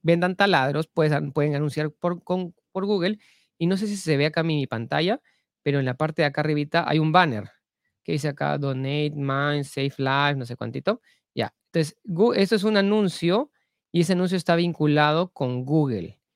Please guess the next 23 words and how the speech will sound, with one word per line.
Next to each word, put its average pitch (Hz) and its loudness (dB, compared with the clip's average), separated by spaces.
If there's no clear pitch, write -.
Entonces, 160 -2
¿qué 196 0
sucede? 151 -2
Cuando 151 2
Google 254 2
detecta 185 0
que 156 -4
tú 185 -4
estás 180 2
buscando 170 0
algo, 170 0
te 165 -4
comienza 156 -2
a 180 -2
mandar 147 -2
publicidad 175 -2
referente 147 -4
a 165 0
lo 131 -4
que 113 -10
tú 156 -8
estás 156 -4
buscando. 123 -4